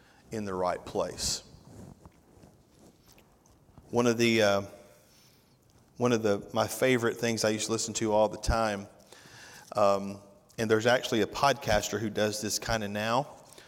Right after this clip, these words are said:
but he's not quite as good. I like him, but he's not quite as good,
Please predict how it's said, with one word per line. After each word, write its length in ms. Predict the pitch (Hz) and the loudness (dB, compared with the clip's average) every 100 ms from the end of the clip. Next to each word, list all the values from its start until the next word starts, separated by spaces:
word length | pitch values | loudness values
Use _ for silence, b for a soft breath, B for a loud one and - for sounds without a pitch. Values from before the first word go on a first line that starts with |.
| B B - | B B 0
but 100 | 113 | 0
he's 140 | 107 | 2
not 180 | 139 127 | 0 2
quite 240 | 139 127 | 2 2
as 140 | 104 - | 0 0
good. 380 | 123 123 160 165 - | 4 4 4 -2 -4
I 100 | - | 0
like 260 | 113 123 127 | 4 2 2
him, 60 | |
but 60 | 107 | -2
he's 120 | 107 | 0
not 160 | 120 117 | 0 0
quite 200 | 127 113 | 2 2
as 120 | 104 | 0
good, 400 | 110 113 127 131 | -2 0 0 -2